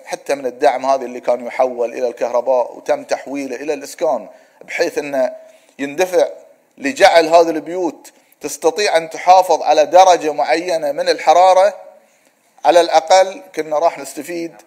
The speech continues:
من هذه ال-، ال-، ال-، ال-، المبالغ، وكنا راح نخفض هذه التكلفة العالية اللي اليوم كثير من المواطنين اليوم. طبعًا الآن الفصل هذه اللي، اللي، اللي احنا فيه يمكن،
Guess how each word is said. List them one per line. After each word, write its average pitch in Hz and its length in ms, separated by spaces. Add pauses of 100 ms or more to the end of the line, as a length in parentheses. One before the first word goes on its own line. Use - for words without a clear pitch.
(460)
من 151 360 (420)
هذه 160 360
ال-، 143 200
ال-، 127 180
ال-، 120 200
ال-، - 240
المبالغ، 151 580 (440)
وكنا 233 340
راح 190 180
نخفض 175 720 (440)
هذه 160 220
التكلفة 151 540
العالية 143 640 (120)
اللي 143 160
اليوم 151 440 (220)
كثير 165 260
من 156 60
المواطنين 156 500
اليوم. 160 300
طبعًا 160 340
الآن 170 380
الفصل 151 640
هذه 139 140
اللي، 131 260
اللي، 120 500
اللي 113 180
احنا 120 140
فيه 165 220
يمكن، 151 400